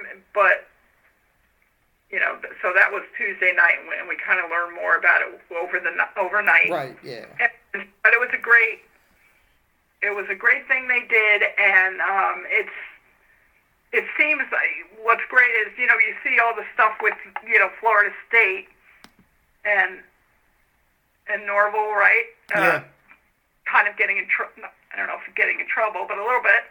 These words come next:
Speaker 1: called
Speaker 2: Yeah,
Speaker 1: out.
Speaker 2: a little kerfuffle.
Speaker 1: Yeah, I mean, more, more, more than that, and it makes you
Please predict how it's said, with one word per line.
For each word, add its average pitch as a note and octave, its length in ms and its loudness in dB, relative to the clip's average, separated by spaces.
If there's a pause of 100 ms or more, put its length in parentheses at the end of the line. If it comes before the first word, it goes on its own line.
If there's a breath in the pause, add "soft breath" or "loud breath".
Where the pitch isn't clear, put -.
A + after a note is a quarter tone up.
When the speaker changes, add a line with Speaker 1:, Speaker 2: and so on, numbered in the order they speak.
(240)
Speaker 1:
called - 220 -2
Speaker 2:
Yeah, G3 220 6
Speaker 1:
out. F3+ 40 0
Speaker 2:
a - 20 -2
little G#3 200 -2
kerfuffle. F3 680 -6 (1080)
Speaker 1:
Yeah, - 380 2
I A#3 120 2
mean, C4 160 -4 (160)
more, C#4 280 -14 (160)
more, B3+ 220 -2 (180)
more A#3+ 240 0
than G#3+ 100 -10
that, A3+ 380 2 (180)
and G#3+ 100 -2
it G#3 120 -6
makes B3+ 280 -4
you - 80 -6